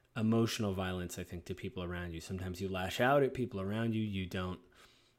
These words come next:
again, articulate yourself clearly, and maybe the first response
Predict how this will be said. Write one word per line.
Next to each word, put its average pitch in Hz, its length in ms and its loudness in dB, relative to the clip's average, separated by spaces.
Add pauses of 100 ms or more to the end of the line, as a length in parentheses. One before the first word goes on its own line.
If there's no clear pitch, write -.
(160)
again, 110 320 4
articulate 110 600 -2
yourself 98 320 -4
clearly, 92 420 -2
and 92 180 -2
maybe 98 300 2
the 95 240 0
first - 320 -4
response - 720 -8